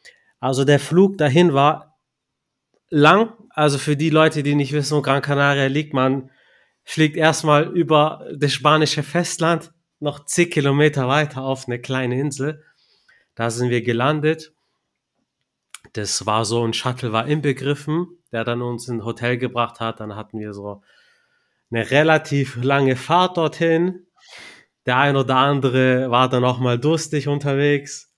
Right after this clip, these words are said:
Ja, hin und wieder gab's Kappeleien unter den Dating Bros. Das passiert mal in den besten Freundschaften, aber am Ende sagt man Entschuldigung, gibt man sich die Hand.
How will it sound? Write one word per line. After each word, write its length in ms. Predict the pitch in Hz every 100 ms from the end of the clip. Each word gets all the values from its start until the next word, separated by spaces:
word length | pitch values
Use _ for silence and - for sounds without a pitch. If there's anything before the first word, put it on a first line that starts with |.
| _ _ _ _ _ _ _ _ _ _ -
Ja, 440 | 117 131 120 - _ _
hin 220 | - 160
und 100 | 151
wieder 240 | 143 160 143
gab's 320 | 139 139 -
Kappeleien 600 | - 131 127 127 143 139
unter 220 | 135 131
den 160 | 123 117
Dating 440 | 131 131 127 120
Bros. 320 | 123 127 127
Das 420 | 127 131 113 - -
passiert 320 | 120 - 123
mal 160 | 123
in 100 | 120
den 120 | 117 113
besten 300 | 123 123 120
Freundschaften, 760 | - 120 113 117 113 - 110
aber 180 | 107 104
am 120 | 107
Ende 240 | 110 107
sagt 260 | 101 107 -
man 160 | 107 104
Entschuldigung, 640 | 104 123 117 110 110 107
gibt 180 | 107 -
man 100 | 104
sich 200 | 104 -
die 120 | 107
Hand. 300 | 98 101